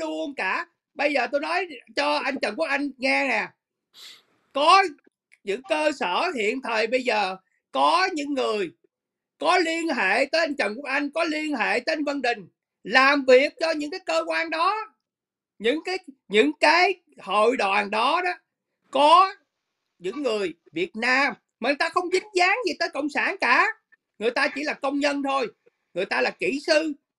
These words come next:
ok, và người ta đã đóng góp vào nền kinh tế của Houston.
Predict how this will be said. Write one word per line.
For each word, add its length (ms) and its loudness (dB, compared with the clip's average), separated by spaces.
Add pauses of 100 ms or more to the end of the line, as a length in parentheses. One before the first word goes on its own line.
(280)
ok, 140 -8 (680)
và 440 2
người 140 -4
ta 140 -8
đã 100 -8
đóng 200 -6 (100)
góp 320 -2 (100)
vào 200 -4
nền 280 -2
kinh 380 -2
tế 480 2 (400)
của 200 2
Houston. 360 -2